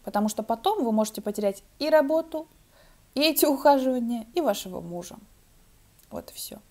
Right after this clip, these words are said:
И вы вообще при разбы-, разбитом корыте останетесь. Я вам советую, м, как можно быстрее принимать решение. Скорее всего, если вам нужен брак, муж, уйти с этой работы, найти другую. Если на мужа вам,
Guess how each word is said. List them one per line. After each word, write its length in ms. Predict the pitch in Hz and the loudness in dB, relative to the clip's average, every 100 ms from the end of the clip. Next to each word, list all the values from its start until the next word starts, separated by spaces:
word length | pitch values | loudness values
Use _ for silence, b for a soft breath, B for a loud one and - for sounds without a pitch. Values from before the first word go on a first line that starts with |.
| _ - | _ -4
И 80 | 233 | 0
вы 80 | |
вообще 340 | 240 220 - 190 | 2 2 -2 -6
при 160 | 190 | -6
разбы-, 340 | 180 175 175 - - | -6 -6 -10 -14 -8
разбитом 460 | 180 180 180 180 | -6 -6 -8 -10
корыте 400 | 180 180 180 - | -10 -10 -10 -14
останетесь. 600 | 185 - 185 190 - - _ B B B B B | -16 -12 -14 -14 -18 -20 _ B B B B B
Я 140 | 277 | 4
вам 100 | 370 | 4
советую, 540 | 359 262 254 254 240 226 - | 2 2 2 0 -4 -8 -10
м, 180 | 185 190 | -12 -8
как 160 | - 226 | -6 -4
можно 240 | 220 208 | -2 -2
быстрее 340 | 208 214 214 190 | -4 -6 -4 -4
принимать 420 | 190 190 190 190 | -4 -8 -6 -8
решение. 540 | - - 285 359 220 190 | -12 -8 -4 -4 -4 -6
Скорее 240 | - 202 | -6 -6
всего, 240 | 190 190 | -4 -6
если 180 | 185 - | -6 -6
вам 160 | 190 185 | -6 -4
нужен 340 | 190 190 190 185 | -4 -4 -6 -2
брак, 360 | 190 175 165 | 0 0 -4
муж, 280 | 180 175 - B B B B B | -10 -12 -14 B B B B B
уйти 260 | 208 202 196 | -6 -4 -4
с 120 | 196 | -4
этой 180 | 190 180 | -4 -4
работы, 320 | 185 190 180 | -4 -6 -8
найти 260 | 175 180 | -10 -12
другую. 520 | 180 185 190 247 311 330 _ _ _ _ - | -10 -10 -8 -6 -6 -10 _ _ _ _ -12
Если 260 | 196 - | -10 -6
на 120 | 202 | -4
мужа 240 | 208 214 202 | -2 -2 -4
вам, 460 | 196 190 185 - | -4 -6 -8 -12